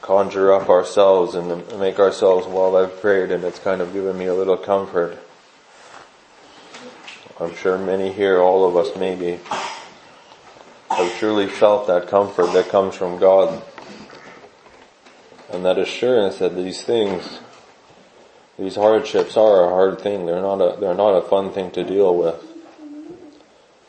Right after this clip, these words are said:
Sometimes it might be revealed that it's something that we need to endure for whatever reason to get back on the right track.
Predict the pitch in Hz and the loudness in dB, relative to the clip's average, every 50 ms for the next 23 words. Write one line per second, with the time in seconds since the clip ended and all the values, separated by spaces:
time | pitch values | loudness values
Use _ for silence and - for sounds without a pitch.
0 | _ _ _ _ _ _ _ _ _ _ - - - - - _ _ _ _ _ | _ _ _ _ _ _ _ _ _ _ -20 -20 -20 -20 -20 _ _ _ _ _
1 | - _ - - - - - - - - - _ _ _ _ - - 92 90 90 | -20 _ -20 -20 -20 -20 -20 -20 -20 -20 -20 _ _ _ _ -6 -4 -4 -2 0
2 | 98 98 95 92 101 98 90 92 90 95 101 90 92 92 95 95 95 95 92 101 | 0 0 0 2 0 -2 0 0 0 0 0 -2 -2 -2 2 2 2 2 2 2
3 | 104 107 104 101 92 87 85 82 90 87 - - 104 95 95 - 98 92 92 92 | 2 4 4 4 4 4 2 0 0 -2 -2 0 -2 -2 0 -2 -4 0 0 0
4 | 90 90 95 95 95 98 98 95 - - 101 95 92 90 92 - - - - _ | 0 0 -2 -4 -4 -4 -6 -6 -6 -6 -6 -6 -6 -8 -14 -20 -20 -20 -20 _
5 | _ - - _ _ - - - - - - - 95 90 90 92 90 98 101 104 | _ -20 -20 _ _ -20 -20 -20 -20 -20 -18 -14 -12 -12 -12 -8 -4 -2 0 0
6 | 104 98 - 101 92 90 95 95 95 92 92 98 95 95 98 101 101 104 101 101 | 0 0 0 -2 0 4 4 4 4 4 2 0 -2 -4 -4 -4 -6 -6 -6 -6
7 | 98 98 95 - - 92 - 101 101 95 95 95 95 95 98 95 - 95 95 95 | -6 -8 -8 -10 -12 -10 -6 -4 -4 -2 2 2 2 2 2 2 2 2 2 2
8 | 98 95 98 98 92 95 92 - - 101 101 98 85 | 2 2 4 4 2 2 -2 0 2 4 4 4 4